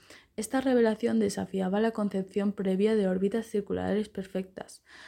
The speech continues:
representando un cambio paradigmático en la comprensión del cosmos. La segunda ley de Kepler, denominada la ley de las áreas, fue representada en su libro Harmonices Mundi en mil seiscientos diecinueve.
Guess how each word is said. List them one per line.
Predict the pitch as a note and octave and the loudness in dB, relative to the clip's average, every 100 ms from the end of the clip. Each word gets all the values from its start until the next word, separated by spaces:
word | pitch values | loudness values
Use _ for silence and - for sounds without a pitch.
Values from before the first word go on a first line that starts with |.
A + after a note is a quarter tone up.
| - | -6
representando | G#3 G3+ G3 G3 F#3+ F#3 F#3 | 0 2 2 2 2 2 0
un | F3+ | 0
cambio | F#3+ G3 A3 | 0 2 2
paradigmático | A3 G3+ F#3+ G3 F#3+ G3 G3 F#3+ A3+ - D4 - | 0 0 2 0 0 -4 -4 -4 -4 0 0 0
en | G3+ | -2
la | F#3+ | -2
comprensión | F#3 F#3+ F#3 F#3 - G3+ | -2 -2 0 -2 0 0
del | G#3+ G3+ | 0 -4
cosmos. | F2 E3+ - - - _ _ _ _ _ _ _ _ - - - - - - | -10 -10 -14 -16 -20 _ _ _ _ _ _ _ _ -20 -20 -20 -20 -20 -4
La | G#3 | 0
segunda | A3 A3+ C4 | 4 6 8
ley | C#4+ C#4 | 10 8
de | B3 | 6
Kepler, | A#3+ B3 G#3 G#3 G#3+ | 2 -2 0 -2 -2
denominada | G3 F#3 F#3 G3 G3+ G3+ - | 0 0 2 0 0 -2 -4
la | - F#3 | 0 2
ley | F#3 | 2
de | F#3 | 2
las | A3 A3+ B3 | 2 0 -2
áreas, | A3+ G#3 G#3 - | 0 0 -2 -8
fue | - G3+ | -6 -2
representada | A3 A3 A#3 A3+ G#3+ G3+ G3 A3 - | 0 0 -2 0 -2 0 0 0 -2
en | A3 G#3+ | -2 -2
su | G3 | 0
libro | F#3+ F#3 G3+ B3 - - | 2 2 2 0 -2 -6
Harmonices | F#3 F#3 F#3+ A3+ C4+ B3+ G#3 | -2 0 2 0 0 -4 -2
Mundi | F#3+ F#3 F3+ F#3+ - - - | -2 0 -2 -4 -12 -20 -6
en | G3 G3+ | 0 2
mil | F#3+ | 2
seiscientos | F#3+ F#3 G3+ A3 B3 | -2 -4 -2 0 0
diecinueve. | G#3 G3 F#3 F#3 F3+ - | -2 0 0 2 0 -4